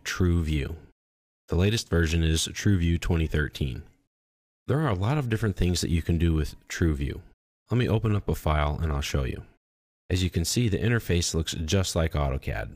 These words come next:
minus all of the extra stuff. You have a quick access toolbar, and you have your application menu. But this time, instead of a big red A, it's a big blue D for D W G TrueView. So just click on it,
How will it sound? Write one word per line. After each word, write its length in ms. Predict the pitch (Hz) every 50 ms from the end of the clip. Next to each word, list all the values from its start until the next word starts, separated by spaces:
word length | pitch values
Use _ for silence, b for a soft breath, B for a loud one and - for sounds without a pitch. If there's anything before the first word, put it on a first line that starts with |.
| - -
minus 540 | - 90 87 87 92 92 90 87 87 85 -
all 240 | - - 90 90 85
of 80 | 80 73
the 100 | 76 76
extra 320 | 73 69 - - - 76
stuff. 400 | - - - - - - - - - _ _ _ _ _ _ _ _ _ _ _
You 160 | - 85 85 78
have 360 | 82 85 82 82 80 - - -
a 180 | 76 76 67 -
quick 280 | - - 98 87 -
access 400 | 80 80 78 - - 71 71 -
toolbar, 500 | - - 107 107 107 110 110 110 110 110 - _ _ _ _ _ _ _ _ _ _ _ _
and 200 | - - 87 90
you 60 | 87 85
have 220 | 87 85 85 80
your 140 | 82 - -
application 720 | 85 82 82 - 82 - - 85 82 - - 76 76 76
menu. 280 | 73 71 67 - - - - - _ _
But 160 | - - -
this 160 | - 160 160
time, 240 | - - 127 98 90
instead 280 | 87 82 - - 95 85
of 80 | 76
a 60 | 80
big 220 | 71 - 87 82 78
red 180 | 78 73 73
A, 240 | 80 95 95 90 82
it's 260 | - - - 78 -
a 60 | 90 80
big 380 | 73 87 85 80 76 78 76
blue 420 | 76 82 87 90 90 85 80 78 76
D 460 | 73 73 - 92 90 80 67 67 -
for 400 | - - - 76 69 67 - - - _ - 78
D 180 | 78 92 98 98
W 340 | 87 85 82 85 80 80 78
G 240 | 71 76 78 76
TrueView. 540 | 76 - - - 85 80 71 69 - - 92 - _ _ _ _ _ _ _ _ _ _ _
So 100 | - -
just 160 | 95 113 -
click 240 | - - 117 110 -
on 160 | 80 78 80
it, 80 | 85 -